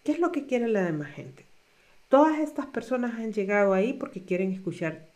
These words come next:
tu mensaje. No quieren ver la forma en que lo haces, no quieren llegar a criticarte. Te aseguro que nadie llega a la reunión pensando, "Voy a ver cómo lo hace Jessica". Bueno, quizás alguno llegue, pero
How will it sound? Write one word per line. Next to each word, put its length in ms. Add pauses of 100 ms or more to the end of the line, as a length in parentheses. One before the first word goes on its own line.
(100)
tu 200
mensaje. 1040 (600)
No 200
quieren 460
ver 420 (400)
la 180
forma 320
en 60
que 100
lo 160
haces, 500
no 200
quieren 280
llegar 280
a 100
criticarte. 680
Te 140
aseguro 400
que 80
nadie 340
llega 260
a 40
la 140
reunión 340
pensando, 460
"Voy 140
a 40
ver 160
cómo 160
lo 100
hace 160
Jessica". 480 (1160)
Bueno, 240 (100)
quizás 300
alguno 300
llegue, 320
pero 440